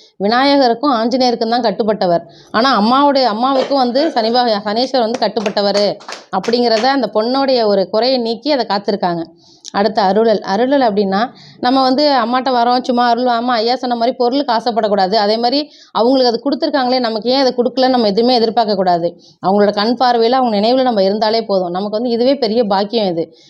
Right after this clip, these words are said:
ஏன்னா அவங்க எத்தனையோ நபர்கள் இருக்கிறாங்க. இப்ப எங்களுக்கு ஏன் அந்த மீன் வர வச்சு காமிச்சாங்க ஆன்மீகத்துல? அதாவது அவங்க ஒரு ஆன்மீக வலையை வீசியிருக்காங்க. நாங்க ஒரு மீன் மாதிரி அதுல வந்து மாட்டிட்டோம், அவ்வளவுதான். நாங்க இன்னைக்கு அணு அணுவா வந்தது கொஞ்ச காலம்தான். ஆனா நிறைந்த ஒரு திருப்தியோட நாங்க இருந்துகிட்டு இருக்கிறோம்.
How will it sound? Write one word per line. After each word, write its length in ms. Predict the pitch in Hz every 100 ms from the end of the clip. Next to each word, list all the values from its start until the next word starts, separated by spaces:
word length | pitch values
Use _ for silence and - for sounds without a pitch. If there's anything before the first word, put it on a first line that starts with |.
| _ 214
ஏன்னா 180 | 240 247 247
அவங்க 200 | 202 190
எத்தனையோ 360 | 175 240 262
நபர்கள் 380 | 285 233 240 254
இருக்கிறாங்க. 560 | 226 214 233 202 190 208 - _ -
இப்ப 180 | 202
எங்களுக்கு 400 | 220 226 277 254
ஏன் 80 | 277
அந்த 120 | 294
மீன் 220 | 240 247 262
வர 180 | 233
வச்சு 200 | 226 220
காமிச்சாங்க 460 | 226 220 220 202 202 208 208 _ _ 208
ஆன்மீகத்துல? 460 | 247 233 220 226
அதாவது 440 | 220 180 185 214 277
அவங்க 280 | 220 214
ஒரு 120 | 220 214
ஆன்மீக 440 | 226 285 294 247
வலையை 160 | 240 254
வீசியிருக்காங்க. 580 | 262 277 240 214 208 190 - _ -
நாங்க 320 | 185 226 254
ஒரு 120 | 247
மீன் 220 | 233 262
மாதிரி 200 | 269 247 269
அதுல 140 | 233
வந்து 120 | 233 240
மாட்டிட்டோம், 340 | 208 208 202
அவ்வளவுதான். 360 | 180 190 190 180
நாங்க 220 | 220 302
இன்னைக்கு 240 | 320 269 214
அணு 240 | 185 214
அணுவா 300 | 240 247 285 285 - _
வந்தது 380 | 180 226 294 302
கொஞ்ச 280 | 226 208 254
காலம்தான். 440 | 240 247 247 240
ஆனா 160 | 196 240
நிறைந்த 440 | 214 214 254 269 302 277 226 202 190 175 - _ -
ஒரு 160 | 233
திருப்தியோட 420 | 214 220 226 254 247
நாங்க 280 | 247 226
இருந்துகிட்டு 300 | 208 208 220
இருக்கிறோம். 340 | 185 185 175